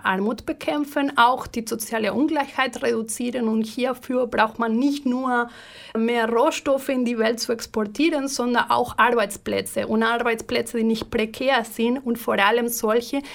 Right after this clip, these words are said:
die nicht mit Industrien verbunden sind, die zu Klimawandel im negativen Sinne beitragen. Und deswegen die Erwartung ist nicht wieder weitere Abnehmer wie China, sondern eine Handelsbeziehung anderer Qualität,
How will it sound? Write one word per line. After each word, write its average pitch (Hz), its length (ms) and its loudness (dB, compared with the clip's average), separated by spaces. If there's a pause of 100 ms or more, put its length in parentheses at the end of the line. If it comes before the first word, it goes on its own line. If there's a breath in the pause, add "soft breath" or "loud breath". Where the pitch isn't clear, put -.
(220 loud breath)
die 240 60 2
nicht 277 240 0
mit 277 180 2
Industrien 233 720 0
verbunden 233 580 0
sind, 240 460 0
die 233 280 -2 (260 loud breath)
zu 220 200 -2
Klimawandel 233 800 2
im 220 240 2
negativen 226 600 2
Sinne 208 280 2
beitragen. 190 840 0 (240 loud breath)
Und 226 160 2
deswegen 254 800 0
die 233 180 0
Erwartung 233 640 4
ist 254 320 -2
nicht 320 340 2
wieder 262 440 -2
weitere 226 400 4
Abnehmer 226 520 2
wie 208 80 0
China, 302 420 0 (280 loud breath)
sondern 247 520 0
eine 226 280 0
Handelsbeziehung 262 720 0
anderer 214 320 0
Qualität, 214 680 -2